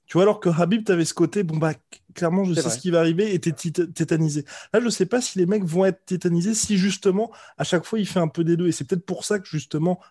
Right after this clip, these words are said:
Speaker 1: Javier Mendez lui disait, « Concentre-toi, s'il te plaît, sur le sol, même si, euh, clairement, debout, t'es...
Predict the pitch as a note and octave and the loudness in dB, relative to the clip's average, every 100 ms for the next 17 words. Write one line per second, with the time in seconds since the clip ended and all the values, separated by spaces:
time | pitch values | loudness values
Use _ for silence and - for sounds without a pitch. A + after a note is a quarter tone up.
0 | - D3 D3 D3 D#3 F#3 E3+ C#3+ F3 - | -4 0 2 2 2 0 -2 -2 -4 -6
1 | - E3+ - E3+ D#3+ E3+ - E3+ C#3+ D#3 | -10 -8 -4 -4 -4 -6 -6 -6 -4 -4
2 | C#3+ D#3+ - C#3+ C#3 G3 G3+ - - C#3+ | -2 -4 -2 -4 -2 -2 -2 -12 -8 0
3 | D#3 - - E3+ C3 B2 B2 - C#3+ C3+ | 0 0 -2 -2 0 0 -4 -6 -8 -4
4 | C#3+ B2+ C3 C3+ C3+ - B2 B2 B2 B2 | -6 -4 -6 -6 -10 -8 -6 -6 -8 -10
5 | B2 | -12